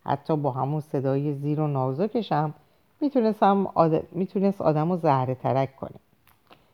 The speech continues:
اگه سانی یک جنده کهنه کاری بود و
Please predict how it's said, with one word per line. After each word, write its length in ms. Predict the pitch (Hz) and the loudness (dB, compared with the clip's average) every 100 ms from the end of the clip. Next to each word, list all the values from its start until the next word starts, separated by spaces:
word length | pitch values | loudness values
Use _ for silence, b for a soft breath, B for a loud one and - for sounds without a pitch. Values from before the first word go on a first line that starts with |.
| b _ | b _
اگه 320 | - 254 233 | 6 8 6
سانی 600 | 226 - 190 180 190 202 | 4 6 6 6 6 6
یک 200 | 190 175 | 6 4
جنده 400 | - 165 160 165 | 2 2 4 2
کهنه 400 | 160 - 151 151 | 2 0 2 2
کاری 420 | 147 - 180 208 147 | 0 4 4 6 2
بود 200 | 123 123 | 0 -2
و 140 | 123 | -4